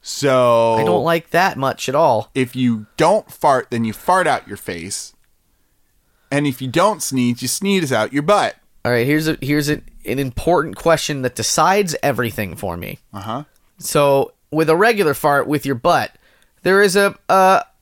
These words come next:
Speaker 2: a very low chance, but still a chance nonetheless, that maybe a little more than a fart comes out.
Speaker 1: Right.
Speaker 2: Is that possibility still available with your nose?
Speaker 1: Well, think about it like this.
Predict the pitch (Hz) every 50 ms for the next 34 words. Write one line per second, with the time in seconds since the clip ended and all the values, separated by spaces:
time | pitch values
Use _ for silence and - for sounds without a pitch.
0 | _ _ - - 175 160 196 233 247 269 294 277 233 220 220 214 - - - 185
1 | 160 151 147 - - - 165 160 - - - - - 247 254 277 277 - - 214
2 | 180 180 - - 185 175 170 170 180 175 151 131 123 - - - - _ _ _
3 | _ _ _ _ _ _ _ _ _ _ _ - - 117 110 95 85 95 101 107
4 | - 131 135 143 156 160 165 165 160 175 180 180 180 185 180 - - 214 233 -
5 | - - 101 73 - - 53 50 - - 117 113 107 95 82 82 - - _ _
6 | _ _ _ _ _ _ _ _ _ - 202 196 180 185 180 143 151 147 139 131
7 | 139 127 131 123 123 120 120 113 - - 147 131 123 120 117 120 110 107 107 101
8 | 107 107 98 104 120 117 - - 113 110 107 104 98 78 - - - - - -
9 | - - - - _ _ 262 285 320 311 - 302 254 233 220 208 196 175 160 135
10 | 127 127 101 95 - - 82 76 80 - - - -